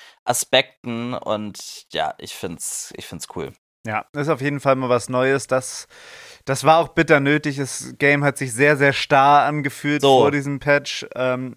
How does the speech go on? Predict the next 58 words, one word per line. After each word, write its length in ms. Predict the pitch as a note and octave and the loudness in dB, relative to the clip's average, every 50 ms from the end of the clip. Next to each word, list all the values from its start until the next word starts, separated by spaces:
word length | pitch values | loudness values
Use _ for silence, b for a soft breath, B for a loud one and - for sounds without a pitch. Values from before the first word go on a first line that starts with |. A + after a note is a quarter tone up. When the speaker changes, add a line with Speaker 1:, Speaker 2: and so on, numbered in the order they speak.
| _ _ | _ _
Speaker 2:
und 220 | - C3 - - _ | -14 -14 -14 -16 _
es 180 | - - - | -20 -18 -10
war 160 | A2+ A#2+ B2 C3+ | -4 -2 -2 -2
auch 80 | C#3+ | -2
eigentlich 300 | - G#2+ C#3 C3 B2+ A2+ | -2 -6 -6 -8 -8 -2
langweilig. 420 | C3 C3+ D#3 E3 E3 E3 D#3+ C#3 C3 | 0 0 2 4 4 4 4 6 4
Lag, 220 | D3+ E3 F3+ - - - | 4 4 4 2 -6 -12
lag 260 | D3 C#3+ D3 D#3+ - | -2 0 0 0 0
natürlich 380 | F3 D#3 - D#3+ D3 D3 C#3+ | -2 -6 -4 -8 -6 -4 -4
auch 80 | C3 C3 | -2 -2
an 100 | C3 B2 | -2 -2
dem 140 | B2+ A#2+ B2 | -2 -2 0
Map-Pool, 440 | C3 D3 D#3 - - F3 F3 F3 D#3+ | 0 0 0 -2 -4 -2 0 0 0
ne? 220 | C3 C3 D3+ D#3+ B B B B B B B B | 0 -2 -2 -2 B B B B B B B B
Das 180 | - D3 C#3+ | -4 -4 -4
ist 80 | C#3 C#3 | -4 -4
eine 140 | C#3 C#3 C3 | -2 -2 0
neue 280 | C3 C3+ C#3+ D#3 D#3+ | 2 4 4 4 4
Sache, 280 | C#3+ D3 D#3+ C#3+ D#3+ D3+ | 4 4 2 2 2 -2
die 100 | C#3 D3 | 0 -2
jetzt 220 | C#3 C#3 - - | -2 -2 -2 0
reingekommen 580 | C#3 C3 D3 D3+ C#3+ B2 - C#3+ C3+ C#3+ C#3 B2+ | 0 0 2 0 -4 -2 -2 -4 -4 -4 -8 -10
ist. 240 | - C3+ - - - | -10 -10 -10 -10 -10
Dass 160 | B2 - - | -12 -6 -2
Haven 320 | B2 C3 C#3+ D3+ D3+ D#3 | 2 2 2 2 2 0
jedenfalls 420 | D3 C#3+ C#3 C#3 C3+ C#3+ C3+ B2+ - | -2 -2 -2 -2 -2 -2 -2 -2 -2
mal 120 | C#3+ B2 | -6 -4
wieder 180 | C3 B2+ C3+ B2 | 0 0 0 4
da 220 | A#2+ B2+ A#2 A#2+ | 4 4 4 4
ist, 160 | B2 - - | 2 0 -2
das 180 | B2+ - - - | -6 -6 -6 -14
ist 300 | - _ B2+ - - - | -16 _ -16 -16 -14 -16
sehr, 320 | A#2 A2 B2+ C#3 D3+ D#3 | -8 -2 2 4 4 4
sehr 180 | C3+ C3+ B2+ A#2 | 4 2 0 0
schön 280 | - - C3 B2 B2 | 0 -4 -4 -4 -4
zu 140 | A#2 - B2 | -6 -10 -12
sehen, 300 | A2+ A2+ B2 B2 B2 B2+ | -6 -4 -4 -4 -4 -6
finde 320 | - - C3 B2+ B2+ B2+ B2+ | -8 -8 -10 -8 -4 -6 -6
ich. 180 | C3 - - B B B B B B B B | -6 -8 -12 B B B B B B B B
Ähm, 280 | - B2 C3 C3+ C3 A#2 | -4 -2 -2 -2 -4 -6
fühlt 160 | - D#3+ D#3 | -8 -10 -8
man 100 | D3+ C#3+ | -8 -10
sich 140 | A#2+ B2 - | -10 -10 -2
gleich 240 | - C3 C3 B2+ C#3 | -2 -2 -2 -2 -2
wieder 240 | C3+ C3 A#2+ G#2+ | -2 -2 -2 -2
wohl 240 | A2+ A#2+ C#3 D3 D3 | -2 0 0 0 0
auf 180 | B2+ C3 - - | -2 -4 -4 -2
Haven. 540 | C#3 C3+ C#3 C#3 C3+ C#3 C#3 C#3 C3 C3+ A2+ | 0 0 0 0 -2 -6 -8 -8 -10 -10 -2
So 80 | C#3+ D3 | -2 -2
ein 80 | C#3 | 0
bisschen 400 | - F3 G3 G3 - G#3+ F#3+ D#3+ | 4 2 2 4 2 0 0 2
müssen 220 | D#3+ E3+ D#3+ E3+ D#3+ | 0 -2 -2 0 0
wir 60 | D3 | 0
ja 40 | C#3 | 0
noch 160 | C3 A#2 A#2 | 0 2 4
warten 320 | B2+ C#3 D3+ - - D3+ | 4 4 4 2 -2 -4
auf 240 | C#3 B2+ A#2 - - | -2 -2 -2 -2 -2
Abyss. 500 | - - B2+ A#2 C#3 D3 D3 - - - | -8 -8 -2 -2 -2 -2 -2 -4 -12 -16